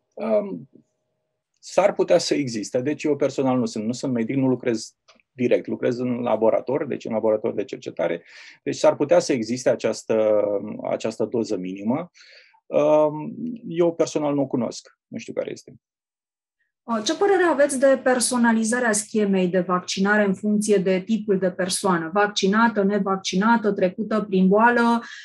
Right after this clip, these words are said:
Speaker 2: Vă întreb în contextul în care se vorbește tot mai mult de personalizarea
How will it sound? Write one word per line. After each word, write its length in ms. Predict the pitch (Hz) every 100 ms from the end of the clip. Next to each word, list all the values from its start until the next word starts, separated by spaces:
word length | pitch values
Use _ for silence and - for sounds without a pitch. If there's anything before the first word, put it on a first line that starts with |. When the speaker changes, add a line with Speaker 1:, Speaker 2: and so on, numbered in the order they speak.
| -
Speaker 2:
Vă 260 | - 233 226
întreb 260 | 220 254 262
în 120 | 247
contextul 520 | 233 233 233 - 247
în 100 | 233
care 180 | 233 233
se 160 | 233
vorbește 520 | 220 220 214 226 - 214
tot 260 | 226 220
mai 200 | 226 220
mult 280 | 220 226 214
de 160 | 202 226 220 220 220 214 - _
personalizarea 1500 | - 214 214 220 208 208 208 202 220 220 220 214 214 208 208